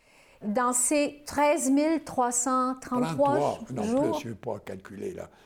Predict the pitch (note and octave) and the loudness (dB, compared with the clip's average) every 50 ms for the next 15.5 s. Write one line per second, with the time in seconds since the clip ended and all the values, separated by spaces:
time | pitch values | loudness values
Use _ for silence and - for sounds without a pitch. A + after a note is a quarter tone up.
0 | _ _ - - A#2 A2+ B2 B2 A#2 G#2+ G#2 A2+ A2+ A#2+ A#2+ G2 F#2+ F#2 F2 G2 | _ _ -12 -8 -6 -6 -2 -2 -2 -4 -4 -6 -8 -8 -8 -8 -10 -10 -10 -12
1 | G#2 F#2+ - - G2+ G2+ G2 E2+ F#2+ F2+ F#2 - G2+ F#2+ F#2 - - F#2 F#2+ - | -12 -12 -12 -12 -10 -10 -10 -12 -14 -16 -16 -14 -14 -14 -14 -14 -14 -14 -16 -16
2 | - - - - - - - - - C3+ - - - A#2+ A#2+ - A#3 - - - | -8 -4 -4 -4 -2 -2 -4 -4 -4 -6 -6 -4 -6 -4 -2 -2 -2 -2 0 -2
3 | A3 - - - E3+ - - - - - - - D#4 - - - - D4+ B3 B3+ | -2 -2 -2 -4 -4 -4 -4 -6 -10 -10 -10 -10 -12 -12 -12 -12 -6 0 2 2
4 | C4 C4 - C4 C4+ C#4 - - E4+ F#4+ F4+ G4+ G#4+ C4 A#3+ B3+ A3+ A3+ A3+ - | 4 4 2 2 0 0 0 2 2 2 4 2 2 0 0 0 0 0 -2 -2
5 | - F4 F4+ F4+ - - - - B3+ A#3+ G#3+ A#3 A#3 A3+ A#3 A3+ A3 A3 G#3+ A3 | 0 0 0 0 -2 -2 0 2 2 4 4 4 4 4 4 4 4 4 4 4
6 | A#3 B3+ C4+ D4 D4+ - - A3+ A3+ A#3 A#3 A#3 A#3 A3+ A3+ A3+ A#3+ B3 B3+ C4+ | 4 4 4 2 0 0 2 2 4 6 6 6 6 6 4 4 4 4 4 4
7 | C#4+ C4+ B3 G#3 F#3 G#3+ G#3+ A3 G#3 A3 G#3 F#3+ G3+ A3 A3+ A3+ - - - - | 2 2 0 0 2 2 2 4 2 2 2 2 2 2 2 0 -2 -10 -20 -20
8 | _ _ - C4 A#3+ - - - - G3+ - - G3+ G3 G#3 G#3 F3+ F3+ F3+ F3 | _ _ -4 -4 -4 -2 -6 -8 -8 -4 -2 0 2 2 2 2 2 2 2 2
9 | E3 D#3+ F3 - E3 D3+ C#3+ C#3+ C#3 C#3+ D3 - _ _ _ _ _ _ _ _ | 0 0 -2 -4 -4 -2 -2 -2 -4 -8 -10 -16 _ _ _ _ _ _ _ _
10 | _ _ _ _ _ _ _ _ _ _ _ _ _ _ _ _ _ _ - F#3 | _ _ _ _ _ _ _ _ _ _ _ _ _ _ _ _ _ _ -12 -8
11 | E3 G#3+ - - - G3+ A3+ C4+ C4+ G#3 A#3 A3 A3+ B3 A#3+ F#3+ - - G#3+ F#3 | -8 -8 -8 -8 -8 -8 -6 -6 -4 -4 -4 -4 -4 -4 -4 -4 -4 -4 -6 -8
12 | - - G3+ F#3+ B2+ - F#3+ - - - - - - - - G#3 A3 C4 D4 A#4+ | -6 -4 -4 -4 -4 -4 -6 -10 -14 -20 -20 -20 -16 -10 -6 -2 -2 -2 -2 -4
13 | - - D3 F#3 G#3+ A#3+ B3+ D4 - - - - - - A#2+ A2+ - G2+ G2+ - | -6 -8 -6 -6 -4 -4 -6 -6 -10 -18 -20 -20 -20 -20 -20 -20 -20 -20 -20 -20
14 | - - - _ _ _ _ _ - F3+ F#3+ F#3 - G#3+ F#3+ B2+ G2 - - F3 | -20 -20 -20 _ _ _ _ _ -8 -6 -6 -4 -4 -4 -4 -4 -6 -6 -2 -2
15 | F#3+ F#3+ E3 C3 A2+ G#2 C#3 F3+ - | 0 0 0 0 -2 -4 -6 -6 -10